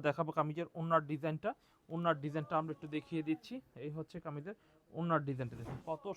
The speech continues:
সুন্দর একটু ওড়নার ডিজাইনটা কিন্তু পেয়ে যাচ্ছেন, খুবই সুন্দর একটু ওড়নার ডিজাইন কিন্তু পেয়ে যাচ্ছেন। Everyone, এরকম সুন্দর সুন্দর আরও লোন দেখাবো, ইনশাল্লাহ সম্পূর্ণ দেখবেন। এরপর দেখাবো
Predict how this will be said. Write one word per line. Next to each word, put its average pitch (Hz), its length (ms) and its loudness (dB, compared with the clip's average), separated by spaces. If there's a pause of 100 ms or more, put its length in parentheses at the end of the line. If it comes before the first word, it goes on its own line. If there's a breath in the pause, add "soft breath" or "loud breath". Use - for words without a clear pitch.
সুন্দর 190 420 0
একটু - 180 -6
ওড়নার 165 240 0 (120)
ডিজাইনটা 151 400 -2 (420 soft breath)
কিন্তু 156 200 -6 (100)
পেয়ে 165 200 2
যাচ্ছেন, 120 260 -6 (140)
খুবই 175 260 -2 (100)
সুন্দর 180 300 -2 (100)
একটু - 200 -10
ওড়নার 151 280 -4
ডিজাইন 127 320 -2
কিন্তু 151 200 -8 (420 soft breath)
পেয়ে 151 200 2
যাচ্ছেন। 123 220 -2 (240)
Everyone, 220 280 6 (320 soft breath)
এরকম 175 220 -2 (100)
সুন্দর 202 280 0
সুন্দর 214 200 2 (120)
আরও 180 120 4 (100)
লোন 196 100 2 (140)
দেখাবো, 175 280 -4 (500 loud breath)
ইনশাল্লাহ 185 380 8 (280)
সম্পূর্ণ 190 340 4 (120)
দেখবেন। 165 240 4 (1400 soft breath)
এরপর 170 240 4
দেখাবো 185 220 4